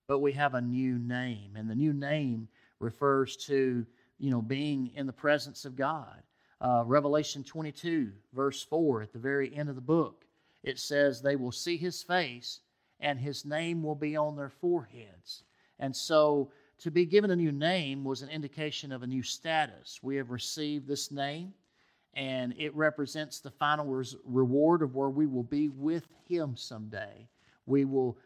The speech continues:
know him as we are known, and we will be with him forever. And so it's interesting to me that the promise of a new name is mentioned to two different churches. This one,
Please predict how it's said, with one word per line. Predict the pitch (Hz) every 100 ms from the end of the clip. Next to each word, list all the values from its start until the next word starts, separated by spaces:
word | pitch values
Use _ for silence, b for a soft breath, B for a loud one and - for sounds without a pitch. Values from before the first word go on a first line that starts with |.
| b
know | - 147 160
him | 151 165 151
as | 143 147
we | 151
are | 143 123
known, | 131 135 113 101 95 -
and | 113
we | 117 127
will | 120
be | 131 131
with | 123 120
him | 135 131 120 b b b _
forever. | 120 120 131 110 110 98
And | 117
so | - 147
it's | 143 143
interesting | - 202 196 156 135 - 131
to | 127
me | 131 143 120 110 _ _ b b b -
that | 143 139
the | 135
promise | - 165 170 165 -
of | 135
a | 135
new | 147
name | 151 139 143 127 110 110
is | 120 -
mentioned | 139 139 - 123
to | 120
two | - 147
different | 147 - -
churches. | 151 127 - 101 -
This | 131 147 -
one, | 165 175